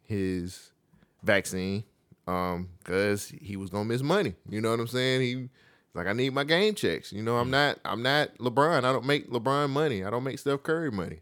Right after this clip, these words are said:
Speaker 2: Mm.
Speaker 1: So he gotta do what he gotta do to make sure he gets paid.
Speaker 2: Well, I think they, they were hoping that now that we got the, the man of the league, you know, the big man, LeBron James, he came out and said, "Hey, I've been vaccinated." That's gonna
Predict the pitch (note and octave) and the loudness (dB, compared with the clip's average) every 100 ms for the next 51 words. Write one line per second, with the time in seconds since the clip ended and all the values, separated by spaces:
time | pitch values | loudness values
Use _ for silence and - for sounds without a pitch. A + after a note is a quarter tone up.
0 | _ G#2 F2+ D#2 - G2 A2+ C3+ C3+ C3+ | _ -8 -8 -8 -8 -2 4 4 4 2
1 | C3+ C3 C3+ C3 C#3 C#3+ C3+ C3 C3 B2+ | 0 2 2 2 0 0 0 -2 -2 -4
2 | C3 B2+ D3+ D3+ A2+ - _ - - _ | -6 -4 -2 -2 -4 -8 _ -20 -20 _
3 | _ _ _ _ - A2+ C#3+ D3 D#3+ C3+ | _ _ _ _ -2 4 4 4 2 4
4 | C3 B2+ G2 A#2 A2+ G2 A#2 A2+ G#2+ F#2+ | 6 6 6 4 4 4 4 4 0 0
5 | F#2 - G2 F#2+ F#2+ F2+ F#2+ F#2 E2+ - | -4 -4 0 2 2 2 0 0 -2 -4
6 | E2+ E2+ D2 E2 E2+ G2 F#2 F2 E2 F2 | -6 -6 -6 -6 0 2 2 -2 -4 -4
7 | F#2+ G2 F2+ - D#2+ D#2+ D#2+ E2 E2 E2+ | 0 0 -2 -6 -8 -6 -6 -4 -4 -4
8 | E2 D#2 D#2 D#2 E2 E2 F2 E2 F2 F#2 | -4 -4 -6 -6 -6 -4 -2 -2 -2 -2
9 | F#2 E2+ F2 - - F#2 G2 - F2 F2 | -2 -4 -8 -12 -8 -6 -4 -2 0 0
10 | E2 D#2+ E2+ F#2 E2+ G2+ G2+ B2 A2 A2+ | -4 -4 -4 -2 0 0 0 2 2 2
11 | G#2+ - E2+ D#2 D2+ _ _ _ _ - | 2 0 -2 -6 -10 _ _ _ _ -2
12 | F#2+ F#2 F#2+ F2+ | 0 0 0 -2